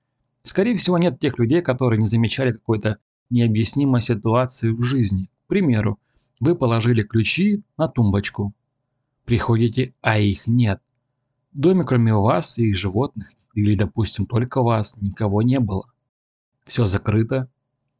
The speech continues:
А ключей нет, они просто испарились. Вы пытаетесь их найти,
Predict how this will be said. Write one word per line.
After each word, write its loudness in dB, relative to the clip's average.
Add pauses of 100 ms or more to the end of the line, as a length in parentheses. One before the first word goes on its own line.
(280)
А 0
ключей 2
нет, 2 (180)
они 2
просто -2 (140)
испарились. 0 (1800)
Вы -2
пытаетесь 0
их -4
найти, 0